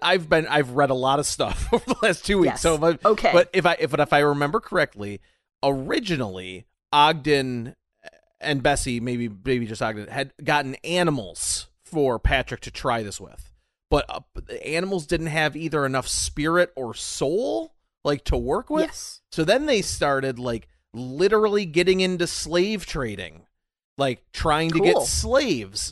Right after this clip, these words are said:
Speaker 1: in order to do these experiments on. And that, that just kinda turned into anybody with a pulse.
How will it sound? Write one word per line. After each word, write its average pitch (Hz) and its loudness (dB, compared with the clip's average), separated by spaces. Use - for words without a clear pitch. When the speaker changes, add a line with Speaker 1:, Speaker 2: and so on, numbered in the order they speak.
Speaker 1:
in 165 -4
order 160 4
to - -6
do 156 -6
these 139 -4
experiments 131 -6
on. 107 -6
And 151 -2
that, 165 2
that 175 0
just 185 -10
kinda 170 -4
turned 151 -4
into 127 -6
anybody 131 -4
with 110 -8
a 107 -8
pulse. - -6